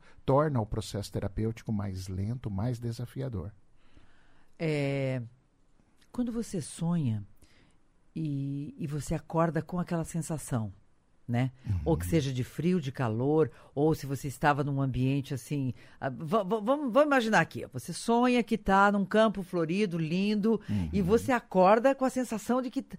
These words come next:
Speaker 2: tá, que pis-, tava pisando naquela grama, né?
Speaker 1: Isso,
Speaker 2: O que
Speaker 1: isso.
Speaker 2: que é isso tão real?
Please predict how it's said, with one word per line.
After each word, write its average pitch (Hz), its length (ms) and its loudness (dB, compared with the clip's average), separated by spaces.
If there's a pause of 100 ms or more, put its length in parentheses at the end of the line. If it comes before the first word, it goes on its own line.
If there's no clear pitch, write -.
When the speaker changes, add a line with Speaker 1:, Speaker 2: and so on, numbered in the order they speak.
(240)
Speaker 2:
tá, 233 180 4
que 208 100 -6
pis-, 233 140 -2
tava 233 240 6
pisando 262 460 4
naquela 294 320 0
grama, 185 480 6
né? 131 260 2
Speaker 1:
Isso, - 340 -10 (160)
Speaker 2:
O - 100 0
que - 120 0
Speaker 1:
isso. 466 100 -8
Speaker 2:
que 339 140 6
é 175 80 6
isso 139 400 -2
tão 214 160 6
real? 117 540 -2